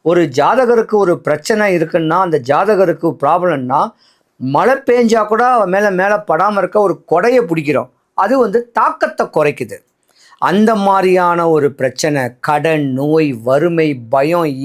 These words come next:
எதிரி, சுபகாரியங்கள் தடை, சூனியமாவே இருக்கட்டுமே, உங்களுக்கு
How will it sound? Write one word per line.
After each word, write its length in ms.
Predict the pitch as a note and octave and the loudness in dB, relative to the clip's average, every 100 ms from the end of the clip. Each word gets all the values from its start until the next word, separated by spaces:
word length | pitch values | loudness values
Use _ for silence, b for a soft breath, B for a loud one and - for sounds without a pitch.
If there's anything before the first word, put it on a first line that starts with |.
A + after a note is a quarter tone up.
| D3+ | -4
எதிரி, 300 | D#3+ F3 D#3 - B B - | 0 0 -2 -6 B B -8
சுபகாரியங்கள் 1040 | - F#3+ G#3 F#3 E3+ E3+ E3+ E3 D#3 D3 D3 - | -2 0 0 0 0 2 2 0 0 0 -2 -2
தடை, 220 | D3 D3 C#3+ b b - | -2 0 -2 b b -8
சூனியமாவே 720 | - D4+ G4 G#4 C4 B3 A#3+ B3 | 0 2 2 2 2 2 2 2
இருக்கட்டுமே, 500 | G3+ G#3 G3+ G3+ C4+ D#3+ - _ _ | 2 0 0 0 0 -2 -6 _ _
உங்களுக்கு 500 | E3 F3 F3 E3 G3+ | -2 0 0 0 2